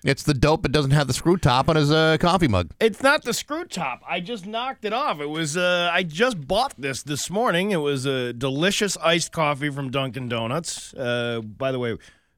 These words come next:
Speaker 2: uh, two sweet and lows, two creams, and an espresso shot, right?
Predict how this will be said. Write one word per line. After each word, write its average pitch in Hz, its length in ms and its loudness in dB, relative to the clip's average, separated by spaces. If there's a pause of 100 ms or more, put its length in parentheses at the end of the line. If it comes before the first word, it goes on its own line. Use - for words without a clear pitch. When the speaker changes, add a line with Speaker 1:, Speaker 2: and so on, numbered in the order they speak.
Speaker 2:
uh, 98 260 -4
two 156 160 -6
sweet 143 300 -6
and 135 80 -8
lows, 131 160 -8
two 123 220 -12
creams, 117 340 -8
and 110 80 -8
an 98 100 -8
espresso 104 460 -6
shot, - 360 -8 (200)
right? 110 320 -4